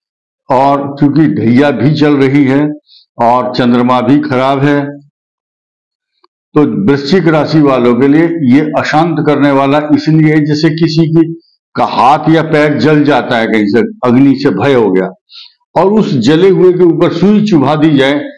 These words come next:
तो जो कष्ट होता है वो कष्ट इस चंद्र ग्रहण में वृश्चिक राशि वालों को होगा। लेकिन धनु राशि के लिए अधिक खर्च होगा, व्यर्थ की भागदौड़ और उनके काम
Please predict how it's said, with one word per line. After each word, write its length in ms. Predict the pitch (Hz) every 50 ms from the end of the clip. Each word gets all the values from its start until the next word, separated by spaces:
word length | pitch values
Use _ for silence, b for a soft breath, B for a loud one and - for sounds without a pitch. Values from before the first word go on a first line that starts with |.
| _ _ _
तो 100 | 151 151
जो 260 | 135 110 139 156 151 151
कष्ट 220 | 156 156 143 151 143
होता 260 | 127 120 104 123 135
है 80 | 143 156
वो 220 | 151 131 139 156 147 - -
कष्ट 200 | 143 160 156 160 - - - - _ _ _ _ _ _
इस 300 | 196 185 196 185 190 -
चंद्र 240 | 165 160 156 151 143
ग्रहण 280 | 123 123 120 117 113 120
में 120 | 139 170
वृश्चिक 420 | 160 147 147 139 - - 156 135 135
राशि 280 | 120 110 98 - 110 98
वालों 320 | 92 90 87 90 92 98 -
को 80 | 147
होगा। 320 | - - 113 98 87 - - - _ _ _ b b b b b b b b b b _ - 110
लेकिन 340 | 113 135 135 135 160 170 170 180 - 85 - - - - - - _ _ _ _ _ _ _ _ _ - - - -
धनु 220 | 120 139 175 185 180
राशि 320 | 170 156 143 - - 160
के 120 | 143 143 156
लिए 160 | 160 151 165
अधिक 480 | 156 160 151 135 127 120 156 165 151 160 - -
खर्च 280 | 135 135 135 131 - -
होगा, 240 | 143 143 139 151 156 165 156 - - - - _ _ -
व्यर्थ 340 | 95 117 139 151 151 151 151 151
की 120 | 151 160 151
भागदौड़ 600 | 107 107 120 127 131 127 127 143 147 151 156 156 156 156 156 156 - - _ _ _ _ _ _ -
और 320 | 123 131 143 151 151 151
उनके 400 | 151 156 147 143 143 - 147 147
काम 460 | 147 - - 120 123 147 160 160 -